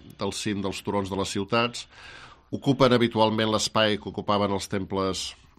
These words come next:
romans en el seu moment, i el créixer la ciutat cap a una altra direcció potser la fa una mica distant, no? La, tant, pensem que la, tant la catedral de Girona com el que era l'antic Palau Episcopal ocupen una, una posició dominadora sobre la ciutat,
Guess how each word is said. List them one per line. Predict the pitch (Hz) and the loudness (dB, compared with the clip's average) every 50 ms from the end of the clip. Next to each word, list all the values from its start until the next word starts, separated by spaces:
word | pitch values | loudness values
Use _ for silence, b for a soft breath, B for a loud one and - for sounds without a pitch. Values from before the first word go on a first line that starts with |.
| - - | -10 -6
romans | 101 101 101 101 101 98 90 95 | -4 -2 0 0 -2 -2 -2 -4
en | 92 95 | -4 -4
el | 95 | -4
seu | - - 98 | -4 -4 -4
moment, | 101 104 104 113 117 120 120 123 123 - - B B B B B B B B B B B B B B B B _ - 120 | -2 -2 0 0 0 0 -2 -4 -8 -12 -20 B B B B B B B B B B B B B B B B _ 0 4
i | 127 131 | 6 6
el | 131 131 123 - | 6 6 6 4
créixer | 127 135 131 - 139 | 4 4 4 6 4
la | 135 | 4
ciutat | 127 - 127 123 131 131 127 - | 4 4 2 4 4 4 2 4
cap | 123 - - | 2 0 0
a | 110 | 2
una | 110 113 | 0 2
altra | 113 104 117 113 | 2 2 2 2
direcció | 117 117 117 113 - - 123 120 120 | 2 2 0 0 0 0 0 2 0
potser | 127 113 - 120 113 | -2 -4 0 2 0
la | 117 - | 2 2
fa | - 113 110 | 2 2 2
una | 117 113 | 2 0
mica | 110 110 104 - 120 117 120 120 117 120 107 | -2 -2 -2 0 0 2 4 4 2 0 0
distant, | 98 104 95 - - - 104 95 82 82 78 - - - | -2 -4 -4 -2 0 0 0 0 0 -4 -10 -14 -12 -10
no? | 98 107 104 104 95 - - 104 | -8 -8 -8 -8 -10 -10 -6 -4
La, | 98 95 92 - 98 95 - | -4 -4 -6 -8 -12 -10 -6
tant, | - 110 107 104 - | -4 -4 -4 -4 -4
pensem | 110 104 - 113 110 - | -4 -2 -2 -2 0 2
que | 117 | 2
la, | 120 117 | 2 2
tant | - 110 110 | 2 0 0
la | 110 110 - | 0 0 -2
catedral | 104 101 107 107 104 107 104 | -2 0 0 2 2 0 0
de | 107 101 | 0 0
Girona | 104 107 113 113 113 117 117 110 | 0 2 2 2 2 2 0 0
com | - 107 101 104 101 92 | 0 -2 -2 -2 -4 -6
el | - 104 104 | -6 -8 -8
que | 95 101 98 | -6 -4 -4
era | 101 101 | -2 -2
l'antic | 98 92 101 95 - | -4 -4 -6 -6 -4
Palau | 98 98 104 104 98 | -2 -2 -2 -2 -2
Episcopal | 104 101 - - 101 - 107 107 113 | -4 -6 -6 -6 -4 -2 0 0 -2
ocupen | 104 - 101 95 110 107 110 104 | -2 -4 -4 -4 -2 -2 -2 -2
una, | 104 107 104 | -4 -4 -6
una | 104 101 98 98 95 | -6 -6 -4 -4 -4
posició | - - 95 95 98 - - 110 104 107 | -4 -6 -6 -4 -4 -4 -2 -2 -2 -2
dominadora | 104 104 95 107 104 104 101 107 104 101 95 | -2 -2 -2 -2 0 0 0 0 0 0 -2
sobre | - - 95 98 101 | -4 -4 -4 -2 -2
la | 92 | -2
ciutat, | - - 101 95 - 104 104 104 - - | -2 -4 -6 -4 -2 -4 -4 -4 -8 -18